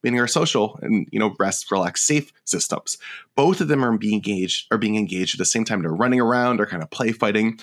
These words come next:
but they're making sure the other is safe. They're making eye contact. They're not actually trying to hurt each other.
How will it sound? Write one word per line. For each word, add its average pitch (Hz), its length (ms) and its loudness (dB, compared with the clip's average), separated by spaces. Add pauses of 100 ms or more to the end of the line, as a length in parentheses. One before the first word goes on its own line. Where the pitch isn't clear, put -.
(260)
but 90 100 -6
they're 98 100 -2
making 131 280 2
sure 110 280 2
the 101 160 0
other 87 220 -2
is 80 100 0
safe. 101 340 0
They're 85 100 -2
making - 320 -8
eye 107 160 2
contact. 95 580 -4
They're 107 100 0
not 104 260 -2
actually - 380 -4
trying 92 280 -2
to - 80 -4
hurt 190 260 0
each 165 140 0
other. - 300 -4